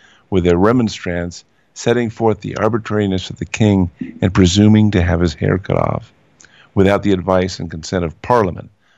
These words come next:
also showing the many hardships they are likely to experience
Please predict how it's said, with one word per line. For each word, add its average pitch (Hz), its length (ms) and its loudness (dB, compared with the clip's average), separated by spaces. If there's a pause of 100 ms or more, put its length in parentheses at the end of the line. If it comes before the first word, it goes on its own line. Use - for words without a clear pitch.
(160)
also 107 340 0
showing 95 300 -8
the 90 80 -4
many 104 220 -2
hardships 95 540 -4
they 92 100 -10
are 92 140 -8
likely 107 380 -2
to - 100 -6
experience 95 640 -6